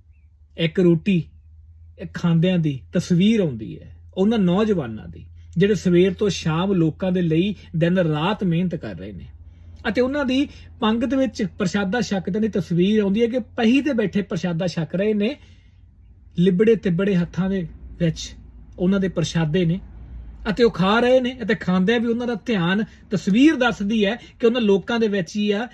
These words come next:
ਜਿਨ੍ਹਾਂ ਤੱਕ ਉਹਨਾਂ ਨੇ ਬਾਅਦ ਦੇ ਵਿੱਚ ਪ੍ਰਸ਼ਾਦਾ ਪਹੁੰਚਾਉਣਾ ਹੈ, ਮਦਦ ਲੈ ਕੇ ਜਾਣੀ ਹੈ। ਅਤੇ ਇੱਕ ਪ੍ਰਸ਼ਾਦਾ ਖਾਣ ਦੀ ਕਵਾਇਦ ਕੀਤੀ ਜਾਂਦੀ ਹੈ, ਵਿਖਾਵਾ ਕੀਤਾ ਜਾਂਦਾ। ਉਹ ਸਿਕਿਉਰਿਟੀ ਵਿੱਚ ਆਉਂਦੇ ਨੇ,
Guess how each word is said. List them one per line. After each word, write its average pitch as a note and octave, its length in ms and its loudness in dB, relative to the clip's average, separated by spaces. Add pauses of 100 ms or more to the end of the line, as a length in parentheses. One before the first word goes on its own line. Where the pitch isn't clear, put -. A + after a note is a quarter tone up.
(120)
ਜਿਨ੍ਹਾਂ G3 220 0
ਤੱਕ G3+ 220 -8
ਉਹਨਾਂ G#3 220 -2
ਨੇ A3 80 0
ਬਾਅਦ E3 300 -2
ਦੇ F#3+ 80 -2
ਵਿੱਚ E3 200 -4
ਪ੍ਰਸ਼ਾਦਾ D#3+ 540 -8
ਪਹੁੰਚਾਉਣਾ D#3+ 480 -2
ਹੈ, G#3 120 -4 (220)
ਮਦਦ F#3+ 420 2
ਲੈ F3 160 0
ਕੇ B2 140 -8
ਜਾਣੀ F#2+ 320 -12
ਹੈ। G2 80 -20 (2000)
ਅਤੇ B3 220 0
ਇੱਕ B3 160 -4
ਪ੍ਰਸ਼ਾਦਾ F3 600 -4
ਖਾਣ D#3 360 -2
ਦੀ D3+ 220 -2 (1400)
ਕਵਾਇਦ F3 360 2
ਕੀਤੀ C3+ 340 -6
ਜਾਂਦੀ B2 420 -6
ਹੈ, F3 160 -4 (120)
ਵਿਖਾਵਾ E3+ 360 -2
ਕੀਤਾ A2 320 -12
ਜਾਂਦਾ। - 360 -18 (1120)
ਉਹ D4+ 120 4
ਸਿਕਿਉਰਿਟੀ B3 460 2
ਵਿੱਚ F#3 240 2
ਆਉਂਦੇ A2 240 -6
ਨੇ, G3+ 180 -14